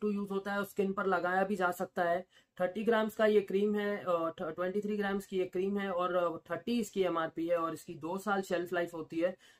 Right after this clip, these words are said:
तो अगर आपको मच्छर से परेशानी है, मच्छरों से परेशानी है, कहीं बाहर जा रहे हैं, अपने बच्चों को लेकर गार्डन घूमने जा रहे हैं या आप किसी ओपन एरिया में जा रहे हैं जहाँ मच्छरों की दिक्कत आ सकती है या आती है, या घर में या बाहर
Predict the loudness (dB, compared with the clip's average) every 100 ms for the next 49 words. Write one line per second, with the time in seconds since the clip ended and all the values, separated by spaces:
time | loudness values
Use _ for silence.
0 | _ -2 0 2 0 0 0 0 0 -2
1 | 0 0 2 0 2 0 0 0 0 0
2 | -2 -2 -2 -2 -4 -2 -2 0 2 2
3 | 2 0 0 2 2 2 4 4 2 -2
4 | -4 -4 -2 -2 -4 -6 -4 -4 -2 -2
5 | 0 2 2 2 2 0 0 -2 0 0
6 | 0 -2 0 -2 -2 -8 -6 -8 -6 -4
7 | 0 2 2 2 0 0 0 -2 -2 -4
8 | -4 -6 -6 -10 -6 -6 -6 -10 -20 _
9 | -2 2 2 2 -2 0 0 2 4 2
10 | 2 0 0 0 2 4 4 2 2 2
11 | 4 4 4 4 4 6 4 4